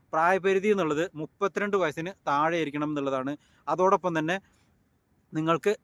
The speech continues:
കാഷ്യറായിട്ട് വർക്ക് ചെയ്തിട്ടുള്ള രണ്ട് വർഷത്തിൽ കുറയാത്ത ഒരു എക്സ്പീരിയൻസ് ഇന്ത്യയിലോ അല്ലെങ്കിൽ ജി സി സി കൺട്രീസിലോ ഉണ്ടായിരിക്കണം എന്നവർ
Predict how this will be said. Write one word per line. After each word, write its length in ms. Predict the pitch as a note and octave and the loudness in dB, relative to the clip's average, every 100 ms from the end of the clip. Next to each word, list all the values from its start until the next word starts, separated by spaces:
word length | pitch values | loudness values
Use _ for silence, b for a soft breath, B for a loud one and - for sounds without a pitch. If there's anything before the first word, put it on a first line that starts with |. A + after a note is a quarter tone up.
| - | 0
കാഷ്യറായിട്ട് 640 | D#3+ E3+ F#3+ F#3+ F3 C#3+ F#3+ | 2 2 2 2 2 0 -2
വർക്ക് 280 | D#3 D#3 - | 0 -2 -2
ചെയ്തിട്ടുള്ള 420 | G3 D#3+ D3 D#3 F3+ - b E3+ | -4 -4 -4 -2 -2 -4 b 0
രണ്ട് 240 | F#3+ G#3+ A3+ | 0 2 2
വർഷത്തിൽ 320 | F#3 F3+ D#3+ F#3+ - | 2 -2 -6 -6 -4
കുറയാത്ത 400 | D#3+ D#3+ D#3+ F#3+ E3+ | 0 0 0 -2 -2
ഒരു 100 | D#3+ D3+ | -2 -2
എക്സ്പീരിയൻസ് 580 | - - D#3 D#3 D3 G3+ D#3+ | -6 -8 -4 -4 -2 -4 -4
ഇന്ത്യയിലോ 540 | D3+ E3 F3 E3+ D3+ E3+ - b b | -8 -4 -2 0 0 -2 -6 b b
അല്ലെങ്കിൽ 400 | D3 D#3+ D#3+ D#3+ G#3 C#3+ | -2 -2 -2 -2 -4 -4
ജി 100 | D#3 D3+ | -4 -4
സി 80 | E3 | -6
സി 80 | F3 E3 | -4 -4
കൺട്രീസിലോ 400 | D#3+ D#3 D#3+ F#3+ D#3+ | -4 -4 -2 -2 -4
ഉണ്ടായിരിക്കണം 560 | C#3+ D3 D3+ D3 D#3 F#3 b b D3+ | -4 0 0 0 -4 -4 b b -6
എന്നവർ 260 | D#3 E3 | 2 2